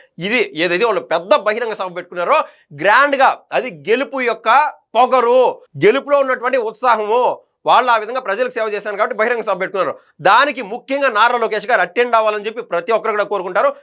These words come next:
మరీ ముఖ్యంగా ఆ సభకు మిస్ అవుతున్నాను అనే బాధ నారా లోకేష్ గారికి కూడా ఉంటుంది. కానీ ఈ క్రమంలో ఆయన ఏం చేసి ఉండొచ్చు, ఈయన ఎవరికో అధికారులకు అప్పచెప్పేసి పని, ఒక ట్వీట్ చేసేసి, "నేపాల్లో చిక్కుకున్నటువంటి తెలుగు వారి కోసం నేను పరితపిస్తున్నాను,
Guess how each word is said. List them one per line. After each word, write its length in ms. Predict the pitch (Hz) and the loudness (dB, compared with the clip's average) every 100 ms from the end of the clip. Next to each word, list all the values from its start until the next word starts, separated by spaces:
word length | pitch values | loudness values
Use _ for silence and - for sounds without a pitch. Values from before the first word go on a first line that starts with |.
| _ 170 | _ 2
మరీ 220 | 185 302 | 2 2
ముఖ్యంగా 380 | 269 - 240 220 | -2 -6 -2 -2
ఆ 60 | |
సభకు 340 | 196 196 247 233 | -2 -4 -6 -8
మిస్ 300 | 196 - 277 | -12 -2 0
అవుతున్నాను 460 | 254 233 226 214 | 0 -2 -2 -2
అనే 120 | 208 | -2
బాధ 360 | 185 190 233 285 - _ 180 | -2 0 0 -2 -4 _ 0
నారా 200 | 254 277 | 2 2
లోకేష్ 280 | 247 226 | 0 -2
గారికి 200 | 196 202 | -4 -4
కూడా 120 | 190 180 | -2 -4
ఉంటుంది. 360 | 170 151 131 - _ _ - | -2 -6 -6 -10 _ _ 0
కానీ 220 | 269 285 | 2 0
ఈ 80 | 240 | -4
క్రమంలో 320 | 247 254 262 | -2 0 0
ఆయన 140 | 220 | 0
ఏం 160 | 208 247 | -2 -2
చేసి 160 | 226 | -4
ఉండొచ్చు, 580 | 202 175 180 214 220 _ _ - | -4 -6 -6 -8 -8 _ _ -2
ఈయన 160 | 214 | -2
ఎవరికో 380 | 226 214 220 214 | 2 0 0 2
అధికారులకు 500 | 233 190 214 208 175 | 2 2 0 0 -2
అప్పచెప్పేసి 480 | 160 202 180 170 - | -4 -4 -6 -8 -6
పని, 380 | 160 156 185 170 _ - | -6 -4 -4 -6 _ -4
ఒక 140 | 175 | -2
ట్వీట్ 340 | 190 202 220 214 | -2 -4 -2 -2
చేసేసి, 440 | 175 165 185 233 - _ | -2 -6 -2 -2 -4 _
"నేపాల్లో 420 | 160 233 262 254 247 | 2 2 4 2 0
చిక్కుకున్నటువంటి 840 | 233 202 202 208 202 202 185 254 | -4 -10 -8 -4 -2 -2 -4 -4
తెలుగు 260 | 202 220 | -2 2
వారి 160 | 233 202 | 2 2
కోసం 220 | 190 196 | -2 -6
నేను 140 | 226 151 | -8 -4
పరితపిస్తున్నాను, 800 | 165 185 190 180 180 175 285 | -6 -4 -8 -8 -4 -2 -2